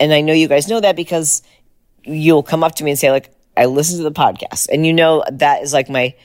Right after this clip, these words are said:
favorite, favorite way to connect with people because it's just very different versus someone who's like,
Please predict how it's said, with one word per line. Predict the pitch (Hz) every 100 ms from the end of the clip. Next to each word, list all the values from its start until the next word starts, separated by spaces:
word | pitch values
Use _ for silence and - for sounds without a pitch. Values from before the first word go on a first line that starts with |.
| _ -
favorite, | - 156 139 135 - -
favorite | - - - 143 139 -
way | 151 143 127
to | 123
connect | - 196 214
with | 175 170
people | 151 143 139 139 - - - - - 165
because | 220 226
it's | -
just | 202 196
very | 196 185
different | 151 180 175 156 - 131
versus | 147 143 143
someone | - 147 147
who's | 151 135
like, | 143 127 -